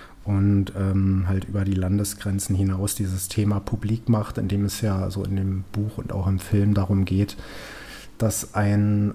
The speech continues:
Angestellter der Familie, also der Fahrer, quasi wie in Sklavenhaltung, ähm, sich irgendwann auflehnt und erkennt, dass er irgendwie aus diesem Käfig ausbrechen muss. Und, ähm, ja, ich will jetzt hier aber gar nicht zu sehr spoilern.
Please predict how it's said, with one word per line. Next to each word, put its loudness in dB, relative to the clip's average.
Angestellter 4
der 4
Familie, 6
also 0
der 2
Fahrer, 4
quasi -2
wie -4
in 0
Sklavenhaltung, 0
ähm, 0
sich -6
irgendwann -2
auflehnt 2
und -2
erkennt, 0
dass -2
er -2
irgendwie -2
aus -4
diesem 0
Käfig -2
ausbrechen 0
muss. 2
Und, 2
ähm, 4
ja, 2
ich -4
will 4
jetzt 2
hier 2
aber 2
gar 6
nicht 6
zu 2
sehr 4
spoilern. 6